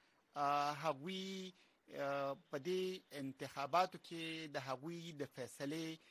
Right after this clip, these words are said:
ډیر لوی انحصار هغه په کرونا وایرس او په خراب اقتصاد باندې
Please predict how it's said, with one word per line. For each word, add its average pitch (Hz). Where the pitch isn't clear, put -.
ډیر 196
لوی 147
انحصار 131
هغه 135
په 139
کرونا 143
وایرس 135
او 147
په 131
خراب 151
اقتصاد 175
باندې 127